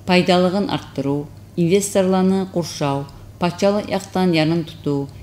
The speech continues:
кичи ва орто талапчылыктын вакилдеринин муштарлыгын арттыруу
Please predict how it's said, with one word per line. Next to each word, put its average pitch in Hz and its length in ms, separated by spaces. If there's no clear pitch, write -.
кичи - 380
ва 196 320
орто 180 280
талапчылыктын 185 720
вакилдеринин 180 760
муштарлыгын 170 720
арттыруу 175 640